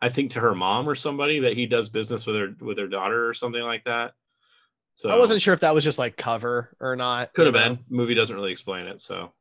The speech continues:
Speaker 1: it's
Speaker 2: Okay.
Speaker 1: kind of at our discretion to figure out what we wanna think.
Speaker 2: But overall, I mean, I thought Joseph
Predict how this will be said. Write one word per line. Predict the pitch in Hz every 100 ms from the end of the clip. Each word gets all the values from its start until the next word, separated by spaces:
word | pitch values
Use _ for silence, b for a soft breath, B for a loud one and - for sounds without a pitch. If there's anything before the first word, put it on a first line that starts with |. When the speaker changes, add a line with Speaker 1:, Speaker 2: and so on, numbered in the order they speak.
| 113 - _ _ _
Speaker 1:
it's | - - _ -
Speaker 2:
Okay. | 101
Speaker 1:
kind | 98
of | 90
at | 92
our | 90
discretion | 87 - 101 - 98
to | 92
figure | - 95
out | 98 -
what | 110
we | 107
wanna | 98 95
think. | - 95 - _ _ _ _ _ _ _ _ _ _ _ _ _ _ _
Speaker 2:
But | 151 175
overall, | 240 269 226 202
I |
mean, | 170
I | 175
thought | 208 175
Joseph | 180 156 127